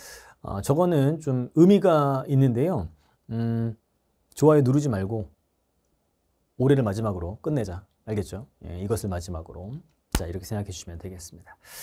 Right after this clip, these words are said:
자, 일단 뭐 N수의 시작은 일단 겸손하게 시작을 해야겠죠. 그쵸? 예, 그 겸손함의 시작은 뭐겠어요? 당연히 반성에서 시작을 해야 될 거예요.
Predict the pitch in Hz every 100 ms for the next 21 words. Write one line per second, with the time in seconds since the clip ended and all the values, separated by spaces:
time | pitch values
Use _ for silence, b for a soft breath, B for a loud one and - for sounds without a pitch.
0 | B B B - 175 180 185 165 160 202
1 | 226 220 220 214 - 208 202 175 156 156
2 | 147 131 127 123 117 220 - 135 147 151
3 | 208 185 160 135 139 117 120 139 135 -
4 | 98 110 _ 120 104 143 196 - 98 87
5 | 87 - 131 135 170 185 175 170 - 160
6 | 123 101 87 - 78 - 113 113 104 110
7 | 127 123 117 101 104 107 95 113 98 -
8 | 82 85